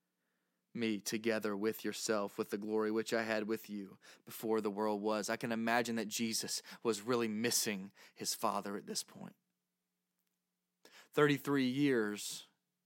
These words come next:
in time as a man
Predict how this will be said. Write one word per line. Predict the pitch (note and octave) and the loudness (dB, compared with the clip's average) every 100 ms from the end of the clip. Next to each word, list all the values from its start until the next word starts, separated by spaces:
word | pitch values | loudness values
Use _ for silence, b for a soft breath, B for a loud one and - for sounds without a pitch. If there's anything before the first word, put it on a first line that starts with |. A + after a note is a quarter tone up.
| _ _ _ _ _ _ _ _ B B B | _ _ _ _ _ _ _ _ B B B
in | C#3+ D3 D3 | 2 4 2
time | - C#3+ C3+ G#2+ G#2 G#2 - | 2 4 4 4 0 -4 -4
as | B2 | -2
a | A#2 | 0
man | A2+ B2 A#2+ G#2 G2+ G2 | 2 2 2 0 -4 -10